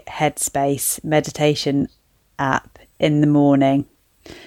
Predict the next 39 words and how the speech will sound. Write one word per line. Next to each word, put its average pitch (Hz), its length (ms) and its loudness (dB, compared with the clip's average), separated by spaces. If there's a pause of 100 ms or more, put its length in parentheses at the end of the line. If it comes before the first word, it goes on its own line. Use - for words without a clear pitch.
(160)
Now, 147 480 6
not 120 240 2
only 165 240 6
do 160 220 2
I 156 100 4
do 147 420 4
the 151 120 0
little, 143 500 0
and 180 340 6
it 190 80 6
literally 226 360 6
takes 202 260 4
ten 170 240 2
minutes, - 480 0
but - 200 -4
normally 165 460 6
I 147 140 4
snooze 180 640 2 (280)
and 165 140 0
then 151 100 4
I 151 120 6
snooze 170 380 0
for 170 100 -4
another 165 220 2
ten 139 200 -4
minutes. 135 380 0
So 160 160 2
after 175 340 4
my 175 180 2
first 175 360 2
snooze, 139 480 -2 (420)
I 165 140 0
now 156 440 4 (140)
get 185 160 0
up, 151 380 2 (1080)
cut - 200 2
up - 220 4
some 190 220 2
cucumber, 160 720 2